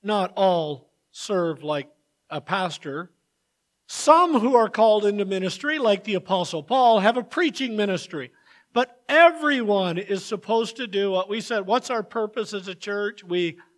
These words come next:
show God's love and share His truth as we love and serve the Lord Jesus Christ together.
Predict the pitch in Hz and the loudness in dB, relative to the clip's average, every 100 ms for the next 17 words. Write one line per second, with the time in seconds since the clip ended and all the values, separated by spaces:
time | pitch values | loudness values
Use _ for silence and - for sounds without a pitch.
0 | _ _ - - - 160 175 180 208 233 | _ _ -18 -12 -4 -2 -2 -2 -2 -2
1 | 262 190 185 175 175 175 175 _ _ _ | -4 -6 -6 -4 -4 -6 -10 _ _ _
2 | _ 160 139 - 185 175 208 185 262 208 | _ -16 -12 -10 -2 0 0 -2 -4 -8
3 | - 185 156 147 143 _ _ _ _ 165 | -12 -10 -8 -8 -10 _ _ _ _ -10
4 | 147 156 151 160 185 208 208 - 165 156 | -8 -8 -4 2 2 2 0 -6 -10 -10
5 | 202 185 185 180 156 139 156 170 185 170 | -10 -8 -8 -8 -10 -8 -4 -2 -4 -8
6 | 175 190 175 185 - 160 156 151 151 - | -14 -12 -10 -12 -12 -10 -8 -8 -12 -16
7 | _ _ _ - 131 143 135 123 104 | _ _ _ -18 -12 -10 -10 -12 -18